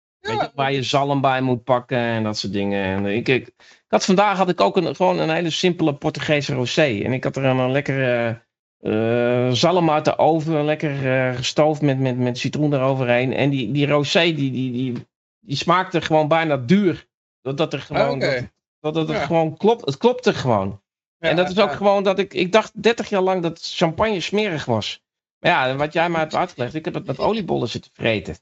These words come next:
Speaker 1: Ja. Dus,
Speaker 2: En,
Speaker 1: eh,
Speaker 2: en dat werkt
Speaker 1: inderdaad,
Speaker 2: niet.
Speaker 1: eh, nee. <laughs>
Speaker 2: En, eh, t-, en de keer dat ik het toen met, met, eh, kreeftensoep, eh, had, toen, toen was het in één keer, ja, toen snapte ik het voor het eerst. Van, eh,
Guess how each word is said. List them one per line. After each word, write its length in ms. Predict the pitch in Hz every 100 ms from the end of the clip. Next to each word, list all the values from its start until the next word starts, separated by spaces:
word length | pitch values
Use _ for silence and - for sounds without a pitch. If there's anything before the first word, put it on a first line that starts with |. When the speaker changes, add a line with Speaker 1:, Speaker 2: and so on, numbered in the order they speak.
| _ _ _ _
Speaker 1:
Ja. 280 | 196 - - _ _ _
Dus, 200 | 123 -
Speaker 2:
En, 140 | 139
Speaker 1:
eh, 160 | 151 151
Speaker 2:
en 60 |
dat 120 | 151 147
werkt 300 | 170 147 -
Speaker 1:
inderdaad, 0 |
Speaker 2:
niet. 160 | 110
Speaker 1:
eh, 240 | 143 147 143 143 147
nee. 320 | 151 123 123 -
<laughs> 180 | - - - -
Speaker 2:
En, 180 | 156 156
eh, 420 | 156 156 156 156
t-, 120 | 170 -
en 120 | 160
de 80 | 165
keer 220 | 165 208
dat 100 | 180
ik 100 | 165
het 120 | 170 165
toen 140 | 175
met, 220 | 160 151 _
met, 320 | 139 160 -
eh, 180 | 156 143
kreeftensoep, 680 | 196 220 - 180 165 131
eh, 540 | 120 110 92 101 104 113
had, 160 | 120
toen, 160 | 190 190
toen 140 | 214
was 140 | 196 139
het 80 |
in 80 | 139
één 140 | 139 120
keer, 220 | 123 123
ja, 200 | 127 139
toen 100 | -
snapte 360 | 196 214 226 -
ik 80 | -
het 140 | 113
voor 140 | - 131
het 100 | 120
eerst. 440 | 104 92 - - _ _
Van, 220 | 139 123
eh, 200 | 120